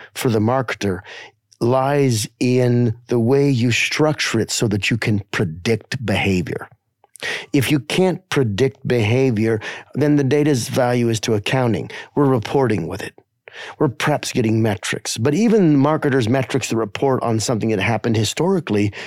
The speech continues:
its power is so that you can use it to adjust your hypothesis and get a different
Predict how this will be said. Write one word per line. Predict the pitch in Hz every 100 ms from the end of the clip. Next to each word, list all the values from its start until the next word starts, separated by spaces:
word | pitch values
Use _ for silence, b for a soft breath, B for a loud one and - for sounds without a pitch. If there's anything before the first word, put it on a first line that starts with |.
| B B B -
its | 135 -
power | - 165 214 180
is | 143
so | 120 151
that | 135
you | 160
can | 131 139
use | 131 180 147
it | 143
to | 127
adjust | 131 104 98 147 170 143 - -
your | 139
hypothesis | 139 131 156 190 196 185 165 139
and | - 139 127
get | 151
a | 143
different | 120 156 - 190